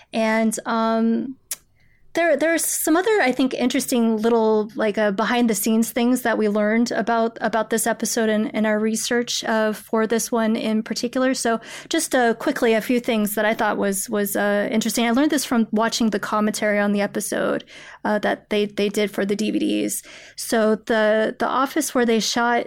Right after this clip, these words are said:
um, Tuco's, uh, where Tuco's office is, that is actually the old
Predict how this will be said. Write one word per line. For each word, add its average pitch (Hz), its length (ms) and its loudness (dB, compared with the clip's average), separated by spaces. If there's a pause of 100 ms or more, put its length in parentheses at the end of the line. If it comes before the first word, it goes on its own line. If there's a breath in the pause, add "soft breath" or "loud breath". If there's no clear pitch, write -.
um, 214 420 0
Tuco's, 233 1080 0 (340 soft breath)
uh, 214 240 0
where 220 180 2
Tuco's 220 320 0
office 208 360 0
is, 254 260 0
that 240 300 0
is 240 260 2
actually 247 720 0
the 220 220 -2
old 226 580 2